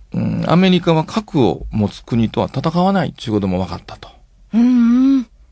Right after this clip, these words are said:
Speaker 1: うん、今回ウクライナには僕ら行きませんよってもう早々と
Speaker 2: はいはい。
Speaker 1: 言ってたじゃないですか。
Speaker 2: うん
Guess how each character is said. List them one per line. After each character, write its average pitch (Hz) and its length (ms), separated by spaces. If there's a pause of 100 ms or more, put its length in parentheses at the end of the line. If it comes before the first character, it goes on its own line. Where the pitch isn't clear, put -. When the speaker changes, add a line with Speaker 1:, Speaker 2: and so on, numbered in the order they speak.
Speaker 1:
う 131 280
ん、 135 60
今 151 120
回 127 100
ウ 117 100
ク 139 120
ラ 147 160
イ 120 60
ナ 95 440
に 113 140
は 101 80
僕 104 200
ら 98 120
行 120 80
き 143 60
ま 139 120
せ 143 100
ん 139 60
よ 113 120
っ - 20
て 95 120
も 95 120
う - 20
早 214 240
々 160 240
と - 280
Speaker 2:
は 233 140
い 208 60
は 202 160
い。 - 20
Speaker 1:
言 95 80
っ - 40
て 90 340
た 82 160
じ 85 140
ゃ 80 40
な 82 140
い - 40
で - 80
す - 100
か。 214 100
Speaker 2:
う 220 40
ん 190 360